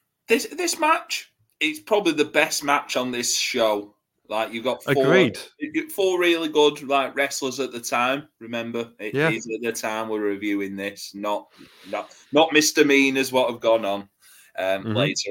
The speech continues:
Speaker 1: on in life. But it's a very good, very good tag match.
Speaker 2: It is, yeah. But I was just having a quick through one with a star ratings and all first. Yeah, this is the, the best match of the night, which is never a good sign when your fir-,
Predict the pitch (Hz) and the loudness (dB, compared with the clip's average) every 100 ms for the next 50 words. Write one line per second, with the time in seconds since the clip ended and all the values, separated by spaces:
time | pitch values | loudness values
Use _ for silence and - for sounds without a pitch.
0 | 98 95 95 95 90 90 - 135 - _ | -4 -4 -6 -6 -6 -6 -2 -2 -2 _
1 | _ _ _ - 262 254 175 _ - 135 | _ _ _ -8 -6 -8 -10 _ 2 4
2 | 131 117 120 120 131 135 127 151 151 - | 4 2 -2 0 0 0 2 -2 -2 0
3 | 180 302 302 320 - - - _ _ _ | 2 2 -4 -6 -8 -14 -20 _ _ _
4 | _ _ _ - - - 113 135 156 113 | _ _ _ -20 -20 -8 -2 0 0 0
5 | 139 165 151 147 - 151 127 127 135 113 | 0 2 2 0 4 2 2 -4 -4 -4
6 | - 92 - 113 104 104 101 98 - 110 | -8 -12 -6 -2 -2 0 -2 -4 -4 -2
7 | 98 127 135 113 101 - 117 - 127 107 | 0 -2 -4 -4 -4 -2 -2 0 0 -2
8 | 101 98 - 95 113 101 98 - 98 - | -6 -8 -6 -4 -2 -2 -4 -6 -8 -8
9 | - 95 113 92 85 98 85 95 87 82 | -10 -4 -4 -4 -8 -8 -4 -4 -4 -8
10 | 87 - 95 87 90 90 85 101 87 | -10 -6 -4 -4 -6 -8 -6 -6 -8